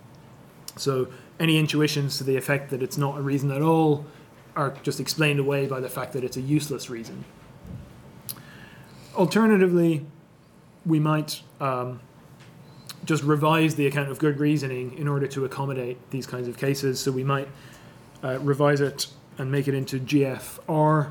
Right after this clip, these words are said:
on the handout and say that a good pattern of reasoning is one that you can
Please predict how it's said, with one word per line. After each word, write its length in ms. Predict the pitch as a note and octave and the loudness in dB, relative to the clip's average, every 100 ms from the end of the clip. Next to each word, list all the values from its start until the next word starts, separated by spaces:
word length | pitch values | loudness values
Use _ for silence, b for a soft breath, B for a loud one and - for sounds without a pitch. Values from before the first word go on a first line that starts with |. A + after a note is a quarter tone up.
| - | -4
on 140 | D3 | -4
the 60 | C#3 | 0
handout 420 | D3+ D#3 D#3 D3 D3 - B B B B B - | 2 4 4 2 -2 -14 B B B B B -8
and 120 | C3+ | -2
say 220 | D3 C#3 | 2 4
that 240 | C3+ C#3 - - - - - - E3+ | 2 -2 -8 -20 -20 -20 -20 -8 0
a 40 | |
good 200 | F3 F3+ | 4 4
pattern 300 | E3+ D3 D3+ | 2 0 -4
of 140 | C#3+ | 0
reasoning 560 | G3 A3+ F#3 E3+ D#3+ D#3 | 2 4 4 4 0 -2
is 200 | D#3 C#3 | -4 -2
one 480 | D3 D3+ D3+ C#3 C#3+ | 0 2 2 0 -4
that 140 | D#3 D#3+ | -6 -2
you 120 | D3 | -2
can 320 | C#3+ C3+ B2+ | -2 -4 -6